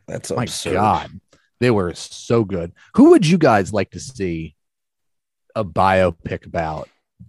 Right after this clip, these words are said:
Speaker 2: from Phil-, somebody from Philadelphia sports?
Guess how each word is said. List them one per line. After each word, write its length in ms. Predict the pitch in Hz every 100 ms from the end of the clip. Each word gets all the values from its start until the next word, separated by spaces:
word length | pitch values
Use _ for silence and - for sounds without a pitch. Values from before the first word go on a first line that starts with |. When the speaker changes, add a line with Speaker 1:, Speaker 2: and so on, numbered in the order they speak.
| _ _
Speaker 2:
from 200 | - 90 -
Phil-, 300 | - 117 90
somebody 320 | 143 147 139
from 200 | 120 101
Philadelphia 540 | 120 104 95 92 85
sports? 600 | - - 80 69 65 -